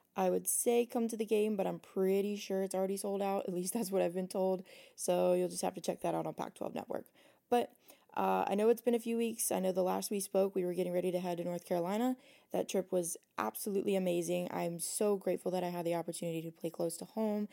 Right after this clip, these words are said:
and have so many loved ones show up and support us that weekend. It was truly amazing. Uh, we, we won all five games, starting with an extra inning thriller at U N C Greensboro on that Thursday. The team ended up hitting seventeen home runs that weekend. And yeah, I said seventeen.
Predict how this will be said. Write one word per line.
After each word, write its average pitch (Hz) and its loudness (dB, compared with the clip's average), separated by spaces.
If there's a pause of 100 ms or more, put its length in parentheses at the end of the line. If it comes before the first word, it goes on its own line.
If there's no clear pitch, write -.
(280)
and 185 -2
have 180 -4
so 196 -2
many 196 0
loved 180 0
ones 180 -4
show 180 0
up 175 -4
and 170 -10
support 170 -4
us 165 -4
that - -6
weekend. 170 -4
It - -2
was 165 -2 (100)
truly 190 2
amazing. 160 -4 (400)
Uh, 165 -2
we, 165 0
we 180 0
won 196 2
all 226 2
five 214 0
games, 208 -2 (320)
starting 190 0
with 185 0
an 175 -2
extra - -2
inning 214 2
thriller 202 2
at 180 2
U 185 0
N 185 -2
C 180 -4
Greensboro 190 2
on 180 -2
that 175 -6
Thursday. 185 2 (360)
The 190 0
team 208 0
ended 196 -2
up 190 -2
hitting 180 -2
seventeen 226 0
home 190 0
runs 170 -4
that - -4
weekend. - -6
And 170 -2
yeah, 175 0
I 165 0
said 160 -2
seventeen. 170 0